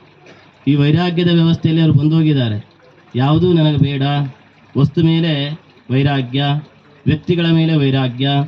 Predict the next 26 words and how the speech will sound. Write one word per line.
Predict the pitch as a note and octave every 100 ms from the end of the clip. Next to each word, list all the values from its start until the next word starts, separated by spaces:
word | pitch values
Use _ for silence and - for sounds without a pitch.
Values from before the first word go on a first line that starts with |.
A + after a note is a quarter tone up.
| - _ _ _ - _ -
ಮನೆಗೆ, | C3 D3 F3+ F#3
ಆ, | D#3 D#3+ D3+ C#3+ C#3+
ನಾಗರಾಜ | C#3 D3 E3 E3
ಭಟ್ರು | D#3+ D#3+
ಯಾವ್ದಾದ್ರು | D#3+ D3+ D#3 D#3
ಕಾರ್ಯಕ್ರಮ | C#3 D#3+ E3 D#3+
ಇದ್ರೆ | D3+ D#3+ D#3 C#3+ C#3+ D3 - B2+
ಬರೋದು | C#3 D#3 D#3 C#3 C3+ D3+ - _
ನಾವಷ್ಟೇ | A#2+ C3+ C#3+ D#3
ಆಗಿತ್ತು | C#3+ A2 A2+
ಕಾರ್ಯಕ್ರಮ | A#2+ B2 B2
ಮಾಡೋದು. | A#2+ A2 G#2+ F2+ F2 -
ನಾಗರಾಜ | G#2 A2+ C3 C3
ಭಟ್ರಲ್ಲಿಂದನೇ | C3 C3+ C3+ C3+ D3 D#3+
ಫೋನ್ | E3 C#3
ಮಾಡೋದು. | C3+ C3+ C3 C3+ D#3 D#3+ - - _ _ -
ಹದಿನೈದು | - C3 D3 D3
ಇಪ್ಪತ್ತು | D3 D3+
ದಿವಸಕ್ಕೆ | C#3+ C3+ D3 D3+
ಆದ್ರೂ | D#3 D3+
ಫೋನ್ | D3 D3+
ಮಾಡಿದ್ರೆ | C3+ D3 F3+
ಮಾಡಿದ್ರು, | G3+ D#3 A#2+ B2+ D3+ - -
ಇಲ್ಲ | G#3+
ಅಂದ್ರೆ | F3+ D#3+ G#3
ಇಲ್ಲ. | F#3+ A#2+ G#2